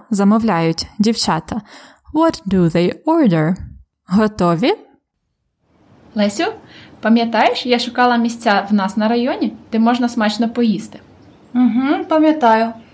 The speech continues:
Speaker 3: І що, знайшла якісь хороші заклади?
Speaker 2: Ага, знайшла нову піцерію. Там дуже смачно і відносно недорого. Називається Джованні.
Speaker 3: М, не чула про таку. Це, мабуть, щось новеньке.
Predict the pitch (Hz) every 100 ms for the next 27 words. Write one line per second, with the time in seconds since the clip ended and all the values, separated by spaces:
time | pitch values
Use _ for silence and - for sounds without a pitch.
0 | - - 240 302 285 262 302 285 277 -
1 | 262 254 262 240 - 403 440 - - 214
2 | 196 180 180 233 - - - - 214 220
3 | 214 247 302 294 254 302 302 302 214 170
4 | 170 - - - 202 202 185 233 226 208
5 | - 180 294 - 226 - - - - -
6 | 233 190 185 180 208 254 370 294 233 226
7 | 247 - - - - 208 214 220 240 247
8 | 247 233 226 190 220 170 165 165 - -
9 | - - - - 220 233 240 240 240 233
10 | 262 262 - 214 196 185 202 202 202 -
11 | 214 202 196 - - - - - - 277
12 | 277 302 311 320 269 185 185 196